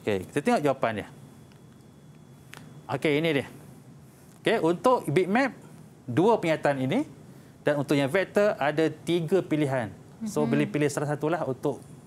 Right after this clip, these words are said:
Speaker 1: jadikan dia empat saja. Sebab markah yang diberikan ada
Speaker 2: Empat.
Speaker 1: empat. Kalau tertulis lima pun,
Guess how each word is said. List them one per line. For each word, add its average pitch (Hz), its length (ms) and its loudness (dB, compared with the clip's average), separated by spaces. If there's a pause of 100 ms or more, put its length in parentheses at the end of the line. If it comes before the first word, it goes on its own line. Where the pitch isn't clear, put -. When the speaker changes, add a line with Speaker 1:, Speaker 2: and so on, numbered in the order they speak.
(380)
Speaker 1:
jadikan 135 400 0
dia 160 240 2
empat 139 460 -4
saja. 127 340 -2 (320)
Sebab - 180 -2
markah 147 380 2
yang 185 160 2
diberikan 175 300 4
ada 190 260 2 (380)
Speaker 2:
Empat. 302 240 -4
Speaker 1:
empat. 175 300 2 (260)
Kalau 196 420 2 (440)
tertulis 196 520 2
lima 175 440 2
pun, 170 360 -2